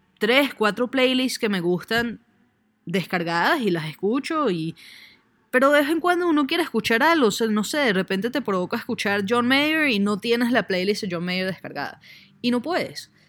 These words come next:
O sea, la buscas en Spotify y no está. Y es un,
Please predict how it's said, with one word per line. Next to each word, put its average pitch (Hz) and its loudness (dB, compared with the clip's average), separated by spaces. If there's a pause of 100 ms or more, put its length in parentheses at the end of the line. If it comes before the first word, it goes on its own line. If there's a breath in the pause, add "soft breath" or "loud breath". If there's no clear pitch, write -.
(120)
O - -16
sea, 165 -4
la 156 -4
buscas 160 -4
en 220 -2
Spotify 233 -4
y 175 -4
no 170 -4
está. - -10 (580 soft breath)
Y 208 2
es 196 0
un, 277 0